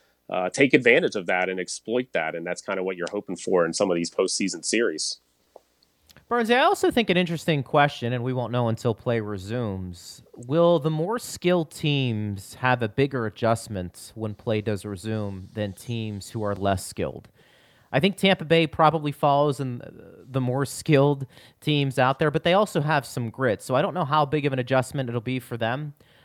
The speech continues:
Speaker 2: But when you take a look at the layoff, do you think there's any credence to the, the notion or belief that teams who rely on skill more than grit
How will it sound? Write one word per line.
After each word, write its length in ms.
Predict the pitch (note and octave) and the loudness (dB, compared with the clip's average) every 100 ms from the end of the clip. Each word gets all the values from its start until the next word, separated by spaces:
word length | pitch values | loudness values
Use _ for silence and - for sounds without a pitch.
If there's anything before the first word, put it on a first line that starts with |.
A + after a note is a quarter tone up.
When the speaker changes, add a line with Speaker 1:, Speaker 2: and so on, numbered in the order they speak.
| - | -4
Speaker 2:
But 80 | F#3+ | 2
when 140 | A3 | 2
you 100 | B3 | 2
take 240 | - F#4 F#4+ | 2 2 2
a 40 | |
look 240 | A3+ G#3+ | 0 0
at 80 | - | 0
the 100 | D3 | -4
layoff, 640 | B2 B2+ B2+ G2 F2+ - _ _ - | 0 2 2 2 0 -4 _ _ -16
do 140 | C#3+ A3 | -4 0
you 240 | E4+ E4+ | 2 2
think 320 | - A#3+ A3+ | 0 -2 -2
there's 240 | G3 E3 - - | -2 -2 -4 -2
any 560 | G#3 F#3 F3 D#3+ C3 - _ _ _ _ | 0 2 2 0 -2 -8 _ _ _ _
credence 540 | - F3 E3 D3+ - | 2 4 4 2 -4
to 140 | - | -6
the, 380 | C#3 C3+ C3 B2 | 2 4 6 4
the 80 | A#2+ | 0
notion 580 | C3 C#3+ D#3 - B2+ A#2+ | 0 2 0 -2 -4 -2
or 80 | A#2 | -4
belief 460 | B2 A#2+ C#3+ C3+ | -4 -2 -2 -2
that 240 | - A2+ - _ _ _ _ | 0 0 0 _ _ _ _
teams 540 | - G3 A#3 A3+ - - | -2 0 2 0 -4 -2
who 360 | F#3+ E3+ D#3 | 0 0 -2
rely 440 | C3+ D#3 D#3+ E3+ F3 | -2 2 4 4 4
on 120 | D3 | 0
skill 440 | - - F3 F3 D#3+ | -2 -4 2 4 4
more 300 | D3 D3 C3+ | 0 -2 0
than 160 | B2+ | -2
grit 540 | A2 B2 D3 A#2 - | -4 -2 0 0 -6